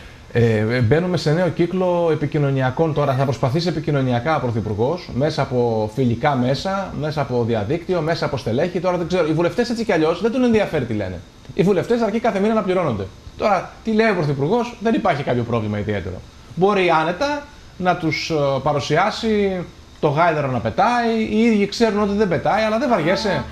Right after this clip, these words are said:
Speaker 2: είδα ένα πάρα πολύ ωραίο έργο, μια πολύ ωραία ταινία
Speaker 1: Για
Speaker 2: εχθές,
Speaker 1: πες.
Speaker 2: που πετούσε το άλογο.
Speaker 1: Πετούσε το άλογο.
Speaker 2: Την ώρα δηλαδή που βρέθηκε στον γκρεμό το άλογο,
Speaker 1: Μμμ.
Speaker 2: κάνει ένα τεράστιο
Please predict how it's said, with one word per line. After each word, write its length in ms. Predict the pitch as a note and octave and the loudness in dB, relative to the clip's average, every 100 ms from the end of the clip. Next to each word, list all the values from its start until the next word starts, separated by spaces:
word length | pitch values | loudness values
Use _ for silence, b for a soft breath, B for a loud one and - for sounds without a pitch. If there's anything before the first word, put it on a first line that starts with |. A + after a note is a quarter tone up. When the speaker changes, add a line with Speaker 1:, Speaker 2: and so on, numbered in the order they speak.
| B | B
Speaker 2:
είδα 200 | F#3 G3 | -8 -6
ένα 180 | G#3 A3 | -4 -4
πάρα 220 | G#3+ A3 | -4 -6
πολύ 280 | A#3+ F#3+ F3 | -4 -4 -4
ωραίο 200 | F3 F3 F3 | -4 -4 -4
έργο, 400 | E3+ E3+ F3 F3 | -4 -6 -6 -4
μια 120 | F3+ F3+ | -6 -6
πολύ 200 | F#3 F#3 | -4 -2
ωραία 180 | A3 | -2
ταινία 360 | G3+ F3+ F3 E3+ E3 | -4 -6 -6 -4 0
Speaker 1:
Για 140 | D3 | 2
Speaker 2:
εχθές, 220 | C#3+ E3+ A3 | 4 2 0
Speaker 1:
πες. 40 | B B | B B
Speaker 2:
που 80 | A3+ | -4
πετούσε 360 | G#3+ G3+ B3 C4+ | -2 -2 -4 -4
το 120 | G#3+ A3+ | -2 0
άλογο. 460 | C4+ F#3 D#3 D#3 D#3+ - - - - - - - - | 0 -2 -4 -10 -12 -14 -20 -20 -20 -20 -20 -20 -6
Speaker 1:
Πετούσε 340 | B2 A#2 C#3+ C#3 | -4 -2 -4 0
το 120 | C#3 | 0
άλογο. 180 | C3+ G#3 | 2 2
Speaker 2:
Την 100 | A#3 | 2
ώρα 100 | B3+ | 0
δηλαδή 200 | A#3 A3+ | -2 -4
που 120 | A3 | -6
βρέθηκε 300 | G#3+ A3+ A3 | -8 -6 -8
στον 160 | A3 F3+ | -8 -4
γκρεμό 480 | F#3+ F#3+ F#3+ F#3+ F#3 | -2 0 0 -2 -2
το 160 | E3 | -2
άλογο, 260 | D#3+ E3 G#3+ | -2 0 0
Speaker 1:
Μμμ. 60 | D3 | 0
Speaker 2:
κάνει 140 | G#3+ | 0
ένα 140 | A3+ A3 | -2 -2
τεράστιο 480 | G3 G3+ G3+ F#3+ | -2 -4 -4 -6